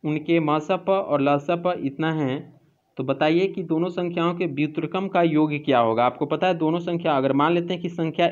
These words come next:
ए और बी है, फर्स्ट संख्या ए और बी है, तो इनके व्युत्क्रम का सम क्या होगा? वन by A plus one by B, वन by A plus one by B, यानी इसको सम करेंगे आप ए बी, ए प्लस बी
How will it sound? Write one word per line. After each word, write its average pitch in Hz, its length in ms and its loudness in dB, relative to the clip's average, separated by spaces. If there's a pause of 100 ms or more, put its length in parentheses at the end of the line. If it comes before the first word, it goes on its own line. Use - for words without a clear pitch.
(100)
ए 165 140 4
और 170 180 4
बी 165 180 0
है, 151 160 -2 (500)
फर्स्ट 170 240 -2
संख्या 175 320 0
ए 170 360 0
और 165 200 2
बी 175 140 -2
है, 156 140 -2
तो - 160 -14
इनके 165 320 -2
व्युत्क्रम 147 580 -2
का 190 180 -4
सम 175 300 -2
क्या 165 180 2
होगा? 127 420 0 (320)
वन 151 240 0
by 185 180 2 (180)
A 170 180 4
plus 170 380 0
one 139 200 2
by 143 200 4
B, 127 220 -2 (220)
वन 151 220 0
by 175 220 2
A 170 160 4
plus 170 400 0
one 147 220 2
by 143 180 4
B, 131 180 -2 (380)
यानी 151 180 4
इसको 165 260 0
सम 180 260 0
करेंगे 185 360 0
आप 180 240 2
ए 160 240 2
बी, 190 360 -4 (400)
ए 170 140 6
प्लस 160 400 2
बी 127 240 -2